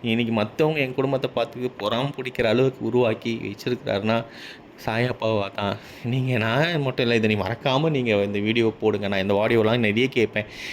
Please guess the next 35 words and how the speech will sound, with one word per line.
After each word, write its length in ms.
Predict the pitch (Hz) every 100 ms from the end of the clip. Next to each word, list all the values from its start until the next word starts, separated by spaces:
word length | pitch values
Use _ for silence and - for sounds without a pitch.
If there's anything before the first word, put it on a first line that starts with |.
| -
இந்த 140 | 127 110
ஆடியோ 340 | 127 170 165 151
கேட்கும்போது 500 | 135 131 127 120 120
எனக்கு 340 | 107 107 104
மனசுக்குள்ள 240 | 117 -
ஒரு 120 | 127 113
சந்தோஷம் 460 | 110 120 - 131
வரும். 260 | 110 104 107 - 117
அடுத்த 260 | 120 -
நிலை 260 | 120 117 131
நம்மளும் 380 | 120 110 123 113
வருவோம். 360 | 107 110 107
இவங்களுக்கு 480 | 107 107 120 139 135 -
செய்யற 200 | 135 139
மாதிரி 300 | 139 143 135
நம்மளுக்கு 320 | 123 127 127
எதை 180 | 120 117
செய்ய 300 | - 117 113
மாட்டாங்களா? 340 | 113 113 123
நான் 140 | 127 113
நிறைய 240 | 120 151
பேர் 160 | 151 151
நினைச்சிருக்கிறேன். 580 | 127 127 131 117 101
நான், 260 | 101 107 107 - - - -
நான் 120 | 98 90
பாபா 220 | 90 123
கும்பிட 320 | 120 131 127
ஆரம்பிக்கும் 480 | 113 120 117 110 110
போது, 240 | 101 104 - - -
இப்போ 240 | 113 175
நான் 140 | 151 117
நிறைய 300 | 107 127 147
நல்ல 260 | 120 139
நிலைமைக்கு 420 | 156 123 131 131
வந்திருக்கிறேன். 540 | 117 107 107 101 101